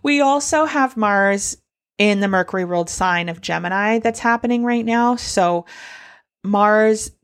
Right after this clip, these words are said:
c-, adds an edge to any and all communications. And Mars in Gemini loves to dish out prettily wrapped fighting words.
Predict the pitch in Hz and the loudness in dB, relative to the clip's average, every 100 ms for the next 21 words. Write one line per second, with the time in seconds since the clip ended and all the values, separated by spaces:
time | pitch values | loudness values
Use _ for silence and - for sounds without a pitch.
0 | - 220 190 190 185 - 170 139 - - | -14 -2 0 0 -4 -2 -2 -2 -6 -6
1 | - 190 196 190 180 175 - 156 156 - | -4 -2 -2 -2 -2 -4 -8 -12 -12 -4
2 | 233 240 - 226 214 208 202 202 - - | 0 0 0 0 0 -2 -6 -10 -16 -20
3 | - - - _ 202 208 220 233 240 233 | -20 -20 -20 _ -4 0 0 0 -2 0
4 | 214 208 202 196 185 170 185 180 - 180 | -2 0 2 0 -2 -2 0 0 -2 -8
5 | 170 - 180 170 165 - _ _ _ _ | -8 -4 -4 -4 -6 -12 _ _ _ _
6 | _ _ _ _ _ _ - 233 220 214 | _ _ _ _ _ _ 0 2 2 0
7 | 190 180 180 - - 170 160 160 156 - | 0 -2 -2 -8 -4 -4 -4 -8 -10 -10
8 | - - - | -12 -18 -20